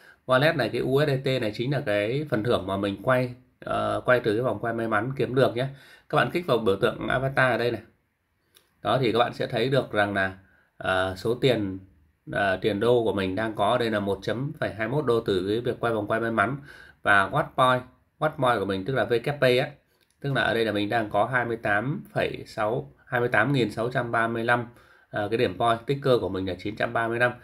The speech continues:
Ở đây là mình giải thích thêm cho các bạn để các bạn có thể hiểu được về tại sao mà chúng ta lại có những cái số dư như thế này và số dư này thì nó có tác dụng như thế nào thì, ờ, mình chia sẻ cho các bạn. Đó, và các bạn kích vào đây thì nó sẽ chia,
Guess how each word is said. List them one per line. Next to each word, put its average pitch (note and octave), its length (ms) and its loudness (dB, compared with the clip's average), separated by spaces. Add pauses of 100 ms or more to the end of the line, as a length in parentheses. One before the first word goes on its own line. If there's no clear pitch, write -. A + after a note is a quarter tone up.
(220)
Ở A2 140 4
đây B2 120 6
là A#2 60 0
mình G#2+ 140 -2
giải F#2+ 120 -2
thích D3+ 200 -4
thêm B2+ 280 0
cho A#2 100 -4
các A#2+ 80 -6
bạn C3 220 2
để F#2 140 -6
các A2+ 60 -4
bạn A#2 160 -4
có A#2 100 -6
thể G2+ 60 -8
hiểu F2+ 180 -2
được F#2+ 180 -4
về G2 120 -2
tại G#2+ 160 -4
sao A2+ 220 0
mà G#2 100 -6
chúng F#2+ 120 -6
ta A#2 120 -2
lại G#2+ 160 -2
có G2+ 160 0
những A#2+ 140 -6
cái A#2+ 100 -8
số A2+ 220 0
dư B2+ 160 4
như A#2 140 2
thế B2 60 -2
này A#2+ 160 4 (340)
và G2 260 2
số A2+ 200 -4
dư B2 120 0
này G#2+ 200 0
thì G#2 120 -4
nó G2 120 -4
có G#2 380 -4
tác D3+ 140 -2
dụng C#3 240 0
như A#2+ 180 0
thế B2+ 60 -2
nào A2+ 200 2 (360)
thì, G#2 100 -6
ờ, F2 120 -2
mình F2+ 140 -6
chia A2+ 100 -6
sẻ G2+ 240 -4
cho G2+ 80 -2
các A2 60 -2
bạn. B2+ 200 4 (680)
Đó, A2 140 0
và A#2+ 140 6
các C3 80 2
bạn C3+ 180 2
kích D#3+ 160 -2
vào A2+ 120 4
đây A#2 140 4
thì A2+ 120 0
nó A2 60 0
sẽ - 240 -6
chia, B2 260 -2